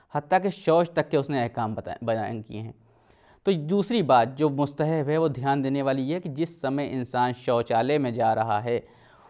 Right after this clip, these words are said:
उस समय अपना पहला कदम जब शौचालय के अंदर रख रहा है तो उसका पहला कदम बायां पैर हो, यानी बाएं पैर से शौचालय के अंदर प्रवेश करे। और तीसरी चीज़ जो मुस्तहब में से, जिस समय निकल रहा है,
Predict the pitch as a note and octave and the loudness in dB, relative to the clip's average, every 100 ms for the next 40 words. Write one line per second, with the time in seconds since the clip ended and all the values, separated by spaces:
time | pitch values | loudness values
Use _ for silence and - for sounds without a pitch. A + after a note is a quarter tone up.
0 | _ F#3+ F#3+ - E3+ D#3+ F#3 G3 D#3+ - | _ -6 -6 -6 -6 -4 -4 -6 -8 -14
1 | _ _ _ _ C#3+ C#3+ D3 D3 D3 C#3+ | _ _ _ _ -2 -2 -4 -2 -2 0
2 | C3+ C3+ F#3+ G3+ - A2+ A#2 A2+ - - | 0 2 0 0 0 -4 -4 -6 -10 -10
3 | C#3 - B2+ A#2+ B2 B2 B2 B2 B2 A#2+ | -10 -2 -2 0 0 0 0 -2 -2 -4
4 | A#2+ B2+ D#3+ D3+ - D3 - B2 B2+ C3+ | -4 -4 -4 -6 -4 -6 -6 -4 -4 -4
5 | B2+ C#3+ D#3+ A#2+ B2 A#2+ B2 A2+ D2+ A1 | -4 -6 -6 -2 2 2 2 0 -2 -6
6 | A2 - _ _ _ _ - F3 D#3+ B2+ | -8 -14 _ _ _ _ -8 -6 -2 2
7 | C3 D#3 D#3 B2 A2+ A2 G3+ - - - | 4 4 2 4 4 2 -4 -4 -12 -8
8 | - A#2+ A#2 A2 A#2 A#2+ C3+ G3+ B2 G#2 | -2 0 0 0 0 0 -2 0 0 0
9 | G#2 - - - - _ _ _ _ _ | -4 -8 -14 -14 -18 _ _ _ _ _
10 | - - - - A#3+ A#3+ - _ G#3+ G#3+ | -20 -20 -2 4 4 4 -6 _ 0 0
11 | A#3 B3 A3+ A3+ G#3 A3 G#3 G3+ G#3+ G#3 | 0 -4 0 0 2 2 2 0 0 0
12 | G3+ G#3+ D#3 F#3 - F3 G3+ F3 C#3 C3+ | 0 -2 -2 -2 0 0 2 2 2 6
13 | D#3+ B2 G#2 - A2+ B2+ | 6 6 0 -4 -8 -10